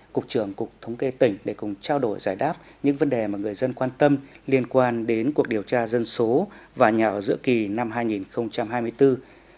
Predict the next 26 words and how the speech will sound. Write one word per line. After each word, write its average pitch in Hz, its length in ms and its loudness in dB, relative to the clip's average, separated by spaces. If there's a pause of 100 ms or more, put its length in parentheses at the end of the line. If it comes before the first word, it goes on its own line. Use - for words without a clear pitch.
(240)
Vâng 143 160 6
ạ, - 100 -2
xin 147 180 0
cảm 101 160 -2
ơn 127 140 -2
ông 127 220 0
đã 127 200 2
tham 123 200 -4
gia 120 200 -2
với 117 200 0
chương 135 160 -2
trình. 123 260 6 (460)
Và 113 120 4
câu 127 180 0
hỏi 110 120 2
đầu 107 160 -4 (100)
tiên 147 300 6
xin 131 120 -8
được 117 100 -6
chuyển 107 240 -4
tới - 100 -2
ông 127 220 0
là 104 80 -4
của 95 280 -8
khá 104 180 -10
nhiều 117 380 0